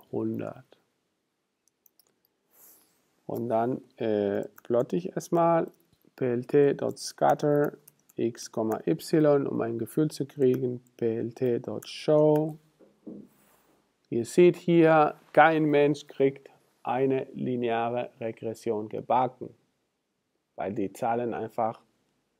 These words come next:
nicht linear verteilt sind. Okay? Was brauche ich? Ich brauche eine polynomische Regression. Und die,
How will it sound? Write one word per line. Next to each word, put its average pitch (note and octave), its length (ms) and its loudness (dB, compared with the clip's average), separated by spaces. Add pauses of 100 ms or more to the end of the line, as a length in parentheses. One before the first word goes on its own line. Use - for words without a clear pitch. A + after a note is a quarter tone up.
(800)
nicht B2 220 -2
linear A#2+ 400 0
verteilt D3 420 -2
sind. - 220 -10 (400)
Okay? F3 420 -8 (920)
Was - 140 -20
brauche C#3 340 0
ich? G3 420 -2 (1400)
Ich A#2 220 -10
brauche G#2+ 640 0
eine A#2 420 -4 (1000)
polynomische C#3+ 1120 4
Regression. G2+ 800 -6
Und G2 120 -8
die, G#2 120 -8